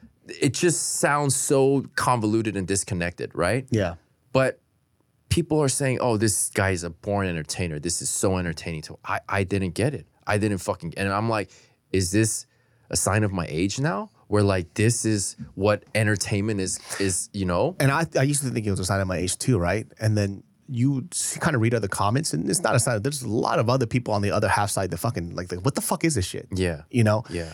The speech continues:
Speaker 2: And there's other people who enjoy what he does because they wanna be him and make money and be rich doing absolutely nothing.
Speaker 1: Mm-hmm.
Speaker 2: And so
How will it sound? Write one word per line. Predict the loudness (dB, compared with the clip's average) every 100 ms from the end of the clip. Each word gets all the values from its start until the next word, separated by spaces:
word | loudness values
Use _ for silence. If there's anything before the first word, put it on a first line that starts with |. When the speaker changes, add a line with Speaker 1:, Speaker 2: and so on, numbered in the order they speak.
| 2
Speaker 2:
And | 4
there's | 6
other | 2 2
people | 2 2 -2
who | 0 0
enjoy | 2 4 2
what | 2 -2
he | -2
does | 0 0
because | -2 -2 0
they |
wanna | 0 0 -2
be | 0 0 0
him | -2 -4 -4
and | -4 -4 -8
make | -2 0 0
money | 2 2 2
and | 0
be | -2 -2
rich | -2 -4
doing | -4 -2
absolutely | -2 -2 -4 -4 -4
nothing. | -2 -2 -6 -8
Speaker 1:
Mm-hmm. | -8 -8 -10 0
Speaker 2:
And | 2
so | 4